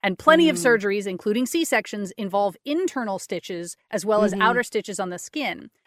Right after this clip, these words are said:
Speaker 1: And as the director of the Center for Global Surgery pointed out, if the infection oozes through the skin,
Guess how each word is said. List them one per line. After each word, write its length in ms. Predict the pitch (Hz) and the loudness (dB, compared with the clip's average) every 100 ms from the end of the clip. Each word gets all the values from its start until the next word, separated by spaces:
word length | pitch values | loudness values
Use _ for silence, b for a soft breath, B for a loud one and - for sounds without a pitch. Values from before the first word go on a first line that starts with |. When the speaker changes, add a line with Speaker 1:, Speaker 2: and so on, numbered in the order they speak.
| - | 2
Speaker 1:
And 340 | 202 202 190 - | 4 6 2 0
as 220 | 196 190 | 2 2
the 100 | 190 | -2
director 400 | 190 214 240 254 | 0 2 2 0
of 180 | 233 185 | 0 -2
the 120 | 180 | -6
Center 380 | 175 339 349 285 | -4 0 0 0
for 100 | 247 | -2
Global 300 | 214 226 202 | -2 0 -2
Surgery 380 | - 320 262 269 | -2 -2 -2 -4
pointed 320 | - 240 214 | -4 -4 0
out, 260 | 214 208 - _ _ _ | 0 0 -4 _ _ _
if 180 | 262 - | 0 2
the 140 | 262 | -2
infection 580 | 247 220 311 320 - 359 - - | -2 0 0 0 0 -2 -2 2
oozes 440 | 311 339 339 320 | 6 6 4 0
through 240 | - 302 277 | -2 -2 0
the 120 | 247 | -2
skin, 540 | - 320 302 226 190 | -2 -4 -4 -4 -8